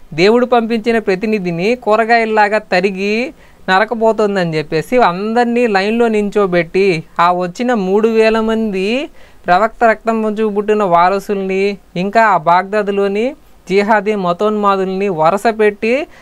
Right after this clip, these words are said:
తలలు నరికి ముక్కల ముక్కల కింద కొట్టేశారు. తర్వాత మిగతా అందరినీ చంపగా ఈ ఖలీఫా మాత్రం మిగిలాడు. ఈ ఖలీఫాని మామూలుగా చంపకూడదని చెప్పేసి వీడి యొక్క రక్తం చాలా చాలా అపవిత్రమైన రక్తం, అది భూమి మీద పడితే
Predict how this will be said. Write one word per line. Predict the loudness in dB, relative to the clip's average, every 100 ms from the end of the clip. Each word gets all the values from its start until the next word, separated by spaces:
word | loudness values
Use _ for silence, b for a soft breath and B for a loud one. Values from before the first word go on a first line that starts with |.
| b -2
తలలు | 0 2 0
నరికి | -2 -2 -2 -4
ముక్కల | -4 -4 0 0
ముక్కల | 0 -2 -2 -2
కింద | -2 -4
కొట్టేశారు. | -2 -2 0 -2 -2 -4 -4 -10 -2
తర్వాత | 2 4 2 4 2 2 -4 b b -6
మిగతా | -2 0 4 4 2 -2 _ -20 -14 -4
అందరినీ | -2 0 2 2
చంపగా | 0 0 -2 0 0
ఈ | 0 -2
ఖలీఫా | 0 0 2 2 0
మాత్రం | 0 -2 -2 -2
మిగిలాడు. | -2 0 -2 -4
ఈ | -4 -4
ఖలీఫాని | 0 2 2 2 0 2
మామూలుగా | 2 2 2 0
చంపకూడదని | 0 0 0 0 2 0 -2 -4
చెప్పేసి | -4 -6 -4 -4 -4
వీడి | -2 -2 2 2
యొక్క | 2 0
రక్తం | 0 -2 -2 -4 -2 -2 -2 -4 b b -4 0
చాలా | 2 2 2
చాలా | 2 2
అపవిత్రమైన | 0 -2 -4 -2 -2 -2 0
రక్తం, | -2 -2 -4 -2
అది | -2 -2
భూమి | -2 -2 0
మీద | 0
పడితే | 0 -2 0 2 2